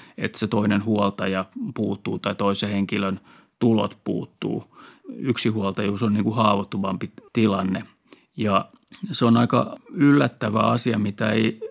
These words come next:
vielä hirveän hyvin ymmärretä, että miksi on käynyt niin, että – ennen tätä yhdeksänkymmentäluvun lamaa niin yksinhuoltajaäitien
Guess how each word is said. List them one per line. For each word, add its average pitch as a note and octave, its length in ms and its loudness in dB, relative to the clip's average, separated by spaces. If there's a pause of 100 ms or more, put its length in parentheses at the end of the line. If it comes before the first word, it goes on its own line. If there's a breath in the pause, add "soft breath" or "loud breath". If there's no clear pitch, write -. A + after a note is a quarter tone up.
(540)
vielä A#2 340 2
hirveän A2+ 460 2
hyvin G#2+ 260 2
ymmärretä, G#2+ 540 4
että G#2 120 0
miksi A2 220 0
on A2 80 -2
käynyt A2+ 400 4
niin, G#2+ 300 4
että – - 320 -8 (560 loud breath)
ennen A2+ 300 4
tätä G#2+ 240 -2
yhdeksänkymmentäluvun A2 640 -2
lamaa A2 440 4
niin G2+ 320 -2
yksinhuoltajaäitien G#2 1500 -2